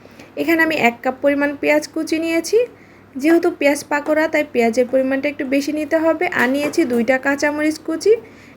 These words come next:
এখন এখানে স্বাদ মতো লবণ দিয়ে পেঁয়াজ কাঁচামরিচ ভালোভাবে একটু মথে নিতে হবে, এতে করে পেঁয়াজটা সফট হয়ে যাবে। মেখে নেওয়া হয়ে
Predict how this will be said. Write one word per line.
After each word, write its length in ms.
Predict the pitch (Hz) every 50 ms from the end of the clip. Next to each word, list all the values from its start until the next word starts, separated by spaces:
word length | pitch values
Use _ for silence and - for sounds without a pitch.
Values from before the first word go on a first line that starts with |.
| - 302
এখন 160 | 302 339 349 339 339
এখানে 200 | 320 349 349 359 349 339
স্বাদ 200 | 277 214 208 208 220 233
মতো 160 | 240 233 277 269 262
লবণ 260 | 269 269 262 277 285 277 277
দিয়ে 120 | 294 311 330 320 -
পেঁয়াজ 240 | 285 285 294 302 302 - -
কাঁচামরিচ 520 | 302 302 320 320 311 311 311 311 320 302 277 226 208
ভালোভাবে 420 | 220 214 220 240 240 277 262 277 277
একটু 120 | 277 - 311 285 302
মথে 220 | 311 320 320 339 330 320
নিতে 180 | 320 320 339 330 330
হবে, 220 | 339 330 330 415 440 440 - - - 226
এতে 160 | 220 262 269 269 -
করে 160 | 294 294 302 311 311
পেঁয়াজটা 340 | - 311 311 311 311 - 339 330 330 -
সফট 240 | 285 233 220 - - 269
হয়ে 140 | 285 294 294 277
যাবে। 260 | 311 311 311 285 339 440 539 - - - - - - - - - - - - - - - - - - - - - - - - - - - - - - - - - - - - - - - - - - - - - - - - - - - - - - 277
মেখে 240 | 285 320 330 330 349 339
নেওয়া 160 | 339 349 339 339 277
হয়ে 220 | 277 226 226 226